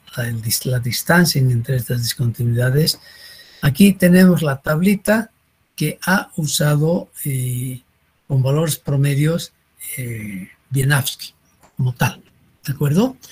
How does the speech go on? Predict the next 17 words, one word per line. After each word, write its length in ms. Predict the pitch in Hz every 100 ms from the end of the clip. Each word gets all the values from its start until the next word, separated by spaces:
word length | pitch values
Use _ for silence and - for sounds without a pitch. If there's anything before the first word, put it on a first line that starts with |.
| - - -
O 60 |
sea, 240 | 156 160 - -
aquí 340 | 170 - 233 -
se 160 | 170
ponen 280 | 202 214 156
rangos, 540 | 190 240 - 190 - _ _ _ _ _ _ _ _ _ _ _ _ _ _ _ _ -
¿ya? 200 | 214 - _ _ _ _ _ _ _ _ _
Y 80 | -
aquí 180 | 139 156
hablamos 320 | 151 156 151
de 80 | 139
la 60 | 127
resistencia 400 | 120 139 127 131
a 40 |
la 60 | 120
compresión 420 | 123 131 135 147
simple. 300 | 240 226